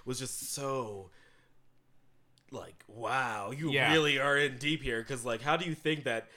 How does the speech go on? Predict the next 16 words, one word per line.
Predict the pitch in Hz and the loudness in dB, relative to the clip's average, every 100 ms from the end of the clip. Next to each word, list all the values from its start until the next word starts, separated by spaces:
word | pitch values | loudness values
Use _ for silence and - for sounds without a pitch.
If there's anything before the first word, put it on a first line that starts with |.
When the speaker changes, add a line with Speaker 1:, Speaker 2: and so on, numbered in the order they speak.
| - | -8
Speaker 1:
you're | 143 | -2
gonna | 156 131 | 0 -2
do | 113 156 | -2 0
this | 139 123 120 - - - | 2 2 2 -2 -16 -10
and | 127 | -4
have | 135 113 107 - | -2 -2 -6 -14
no | 127 139 147 151 147 | -10 -8 0 2 2
repercussions | 131 117 113 123 104 107 98 107 | 0 -4 -6 -6 -6 -8 -12 -8
of | 113 160 | -2 4
Speaker 2:
Right. | 143 110 | 4 4
Speaker 1:
this? | 98 - - - - - - | -2 -10 -14 -20 -18 -16 -6
And | 123 | -4
it | |
was | 131 131 | -2 -4
just | 131 - | -6 -4
like | 123 107 98 | -2 -4 -6